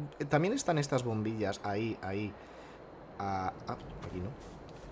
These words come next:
Y eso, pues, como que no es necesario. Y fijaros.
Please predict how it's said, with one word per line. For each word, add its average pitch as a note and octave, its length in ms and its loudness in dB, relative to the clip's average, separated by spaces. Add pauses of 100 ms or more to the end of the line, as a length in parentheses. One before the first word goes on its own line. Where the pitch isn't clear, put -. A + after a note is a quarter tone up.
(220)
Y C#3+ 320 10
eso, F#3+ 400 8
pues, C#3+ 260 12
como C#3 240 8
que C3 80 6
no D#3 120 8
es E3 40 8
necesario. G#2+ 720 4
Y C3+ 220 10
fijaros. F#2+ 560 2